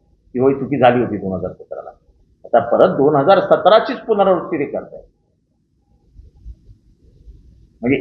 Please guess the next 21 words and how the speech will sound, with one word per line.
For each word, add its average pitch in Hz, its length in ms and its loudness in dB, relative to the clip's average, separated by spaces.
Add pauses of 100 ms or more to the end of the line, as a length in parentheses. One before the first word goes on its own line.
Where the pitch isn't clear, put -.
(140)
इथलं 208 540 2
चौथ्या 147 400 0
मजल्यावरचं 156 540 0
एडी, 127 440 -4
जे 107 560 -6
नगररचना 113 560 -2
आहे, - 260 -10 (1600)
त्यांना 156 220 4
हाताशी 160 380 2
धरायचे, 98 340 -4
पाहिजे 107 320 -4
तसे 156 220 -6
प्रभाग - 420 2
करायचे. 92 440 -8 (720)
आयुक्त 151 380 0
हा 175 140 6
त्यांचाच 180 500 0
शासकीय 170 420 0
नोकर 147 320 -4
आहे, 143 180 -2
शासनाचा, 127 640 -4